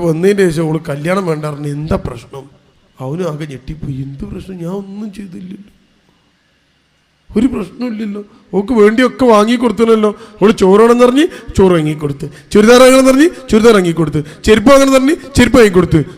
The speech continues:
ഞാനൊന്നും ചെയ്തില്ലല്ലോ, പിന്നെന്താ പറ്റി?" ഉമ്മ പിന്നെയും ആളെടുത്ത് വന്ന് ചോദിച്ചു, "ഓനൊന്നും ചെയ്തില്ലല്ലോ, ഞങ്ങൾക്ക് ചുരിദാറൊക്കെ വാങ്ങി തന്നതാണല്ലോ പറയണത്, അതൊക്കെ വാങ്ങി തന്നു, എനിക്ക് വേണ്ട." അതന്നെ, ചുരിദാറും ചെരുപ്പൊക്കെ അതാ കവറിൽ തന്നെ ഉണ്ട്, അത് കൊടുത്തേക്ക്.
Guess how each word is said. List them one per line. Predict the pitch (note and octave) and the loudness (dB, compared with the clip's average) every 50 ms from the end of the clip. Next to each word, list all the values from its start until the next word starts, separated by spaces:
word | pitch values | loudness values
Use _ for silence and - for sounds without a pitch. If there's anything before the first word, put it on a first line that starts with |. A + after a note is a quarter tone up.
| - - G3+ A3 A3 | -10 -6 -2 0 0
ഞാനൊന്നും | A3 A#3+ D4+ F4+ F4 F#4 F#4+ - F#4 | 2 2 2 2 0 0 -2 -2 -2
ചെയ്തില്ലല്ലോ, | D4+ D#4+ D4 D#4 D#4+ C4 A#3 A3 A3 - _ _ - _ _ _ _ _ _ _ _ _ _ _ _ _ _ _ _ _ _ _ _ _ _ _ _ _ - | -2 -2 -4 -6 -6 -8 -8 -10 -12 -16 _ _ -20 _ _ _ _ _ _ _ _ _ _ _ _ _ _ _ _ _ _ _ _ _ _ _ _ _ -10
പിന്നെന്താ | E3+ F#3 A3 A3+ G3+ A#3 A3+ A3 | -6 -6 -6 -6 -6 -6 -8 -8
പറ്റി?" | G3 - - - - _ _ _ _ _ _ _ _ _ _ _ _ _ _ _ _ - F3 | -12 -14 -16 -20 -20 _ _ _ _ _ _ _ _ _ _ _ _ _ _ _ _ -4 0
ഉമ്മ | A3 B3 A3+ | 2 2 2
പിന്നെയും | A3+ G#3+ A3+ B3 B3 A3+ G#3+ | 2 0 0 0 2 2 4
ആളെടുത്ത് | A3 A#3 A3 G#3 A#3 A3 | 2 2 0 -2 -2 -4
വന്ന് | G#3 G3+ | -2 -2
ചോദിച്ചു, | G#3 G3+ - G3+ F#3+ | -2 -2 0 0 0
"ഓനൊന്നും | G3 G#3+ A3+ A#3 F#3 G3+ | 2 2 0 0 0 0
ചെയ്തില്ലല്ലോ, | G3 F#3+ G#3+ G#3+ A3 A3 G#3 G#3 | 0 0 2 2 2 2 2 2
ഞങ്ങൾക്ക് | G#3 G#3 G3 F#3+ G#3+ F#3+ | 2 2 2 2 0 0
ചുരിദാറൊക്കെ | G#3 F#3 F3 G3 G#3+ A3+ A3 A3+ A3 | 2 2 2 4 2 2 2 2 0
വാങ്ങി | G#3 G#3 G#3+ G3 | 0 0 0 -2
തന്നതാണല്ലോ | A3+ G#3 G#3+ G#3+ G#3 G#3 G#3 G3+ | -2 0 0 2 2 2 0 0
പറയണത്, | G#3 G3+ G3+ G#3 G3+ G3 F#3 - - - - - | 0 0 0 0 0 -2 -2 -8 -12 -10 -4 0
അതൊക്കെ | G#3 B3+ C4+ C#4 C4+ B3 | 2 2 2 4 4 2
വാങ്ങി | A3+ A3+ A#3+ A3 | 2 2 2 0
തന്നു, | A3+ G#3 G3+ G3 F#3+ G3 | 2 2 2 4 2 2
എനിക്ക് | G3+ F#3+ D4 B3 G3+ | 2 2 2 2 4
വേണ്ട." | F3 E3 E3 F3 F3+ F3 F3+ E3+ - - E3 | 4 2 2 0 0 0 -2 -2 -2 -2 0
അതന്നെ, | D#3+ F3+ E3+ D#3 C#3 - - - - - | 0 0 0 -2 -6 -8 -10 -18 -8 -2
ചുരിദാറും | - G3+ G3+ G3+ A3 A3+ A#3 A#3 A#3 A#3+ - | 0 2 2 4 4 4 4 4 4 2 2
ചെരുപ്പൊക്കെ | G3+ F#3 E3+ - G#3+ G#3 F3+ F#3+ F3 | 2 0 2 2 0 0 0 0 -2
അതാ | F3+ E3+ - | -4 -4 -4
കവറിൽ | E3+ E3+ F3 F3 F#3+ F#3+ F3+ | -4 -4 -2 -2 -2 -2 -2
തന്നെ | F3 E3 E3 | -4 -6 -6
ഉണ്ട്, | D#3+ E3 E3 E3 - - - | -6 -8 -8 -10 -12 -12 -6
അത് | G#3 G#3+ F#3+ | -4 -4 -4
കൊടുത്തേക്ക്. | F#3 D#3 - - E3+ D3 - - | -4 -6 -8 -8 -12 -12 -14 -16